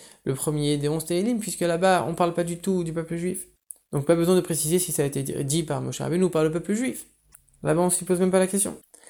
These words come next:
Et là-bas, la Shrina, elle a résidé grâce à l'œuvre de Moshe Rabbeinu et de, et de Aaron. Et donc, Rashi, il inverse l'ordre de ses commentaires. D'abord, le, le verset V'yinom Hashem Aleinu, donc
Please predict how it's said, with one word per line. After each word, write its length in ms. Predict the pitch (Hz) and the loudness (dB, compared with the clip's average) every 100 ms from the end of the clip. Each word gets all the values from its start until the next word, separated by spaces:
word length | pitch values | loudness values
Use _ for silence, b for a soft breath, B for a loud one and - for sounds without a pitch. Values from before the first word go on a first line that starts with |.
| B B | B B
Et 60 | 147 | -4
là-bas, 220 | 143 143 | 0 2
la 100 | 156 | 2
Shrina, 260 | 151 165 165 | 2 0 0
elle 60 | |
a 80 | 147 | 0
résidé 340 | 143 143 160 156 | -2 0 0 2
grâce 340 | 156 156 - | 2 2 0
à 100 | 151 | 0
l'œuvre 220 | 143 139 | -2 -2
de 80 | 127 | -4
Moshe 240 | 123 120 | -4 -4
Rabbeinu 340 | 139 143 170 160 | -2 0 2 0
et 60 | |
de, 360 | 147 139 135 135 B B B B | 2 0 0 -2 B B B B
et 40 | 131 | 0
de 100 | 131 | 2
Aaron. 420 | 123 131 151 247 - b b b - | 2 2 2 0 -4 b b b 0
Et 60 | |
donc, 340 | 160 190 180 - - - | 4 4 4 -10 -14 -4
Rashi, 340 | 151 151 202 | -2 2 2
il 80 | 175 | 4
inverse 400 | 160 180 170 175 | 2 2 0 0
l'ordre 300 | 170 160 143 | 0 0 -2
de 100 | 135 | -4
ses 140 | 139 | -4
commentaires. 400 | 135 123 139 190 | -6 -6 -2 0
D'abord, 420 | 190 208 208 208 - b b b _ - | 2 4 4 2 -14 b b b _ -10
le, 360 | 156 156 151 147 | -2 4 6 6
le 120 | 143 | 4
verset 320 | 135 135 170 | 0 0 0
V'yinom 320 | 151 156 151 | 0 2 0
Hashem 280 | 139 - 147 | -2 -4 -4
Aleinu, 480 | 131 131 196 208 214 | -2 4 6 6 4
donc 160 | 156 | -2